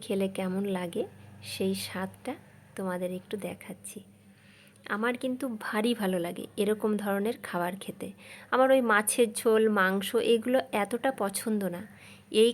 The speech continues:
খাবারগুলো আমার ভীষণ পছন্দ। তো আমি খাচ্ছি, আর তোমাদের কেমন লোভ, লোভ লাগছে, অবশ্যই কিন্তু জানাবে কমেন্ট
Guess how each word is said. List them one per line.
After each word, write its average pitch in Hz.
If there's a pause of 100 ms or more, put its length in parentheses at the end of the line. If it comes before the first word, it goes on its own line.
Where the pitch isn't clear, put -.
খাবারগুলো 208
আমার 247
ভীষণ 240 (120)
পছন্দ। 175 (1080)
তো - (120)
আমি 208 (520)
খাচ্ছি, 196 (1000)
আর 185 (120)
তোমাদের 202 (160)
কেমন 202 (120)
লোভ, 202 (280)
লোভ 208 (140)
লাগছে, 190 (380)
অবশ্যই 190
কিন্তু 202 (180)
জানাবে 190 (100)
কমেন্ট 170